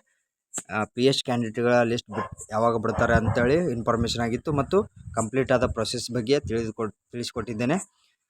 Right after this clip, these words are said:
ಇನ್ನೂ ಯಾರು ನಮ್ಮ ಚಾನಲನ್ನು ಸಬ್ಸ್ಕ್ರೈಬ್ ಮಾಡಿಲ್ಲ, ಮಾಡಿಕೊಂಡು ಫಾಲೋ ಆಗಿರಿ. ಇಂಥ ಅಪ್ಡೇಟ್ ವಿಡಿಯೋಗಳಾಗಿ,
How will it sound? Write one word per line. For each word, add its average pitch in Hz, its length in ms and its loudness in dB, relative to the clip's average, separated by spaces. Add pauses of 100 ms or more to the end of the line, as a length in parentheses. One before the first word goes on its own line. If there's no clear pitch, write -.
(160)
ಇನ್ನೂ 135 160 2
ಯಾರು 135 240 6
ನಮ್ಮ 131 240 2
ಚಾನಲನ್ನು 127 420 0
ಸಬ್ಸ್ಕ್ರೈಬ್ 123 400 -4
ಮಾಡಿಲ್ಲ, 127 220 2
ಮಾಡಿಕೊಂಡು 123 580 2
ಫಾಲೋ 123 480 4
ಆಗಿರಿ. 127 360 2
ಇಂಥ 120 200 -2
ಅಪ್ಡೇಟ್ 127 460 4
ವಿಡಿಯೋಗಳಾಗಿ, 127 760 4